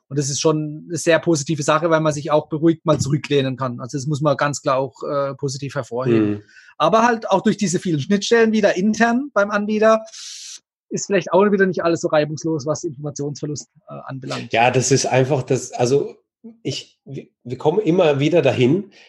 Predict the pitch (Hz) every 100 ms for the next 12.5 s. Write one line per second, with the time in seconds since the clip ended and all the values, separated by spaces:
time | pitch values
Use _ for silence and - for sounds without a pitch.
0 | _ _ - 160 147 143 - 107 127 156
1 | - 127 143 143 - 120 127 123 120 -
2 | 117 95 110 _ _ _ 117 110 123 -
3 | 269 - 139 147 151 131 123 127 135 -
4 | _ - 131 113 113 113 143 185 220 110
5 | 104 151 131 180 160 175 - - - 113
6 | 127 127 110 - 117 139 143 139 135 113
7 | 110 107 156 170 - - 120 120 113 117
8 | - 117 123 117 110 - - 127 120 -
9 | 170 170 170 170 - - - - 127 127
10 | 123 123 123 123 165 226 127 131 123 139
11 | 131 - 147 135 135 139 139 113 104 165
12 | 190 - 117 160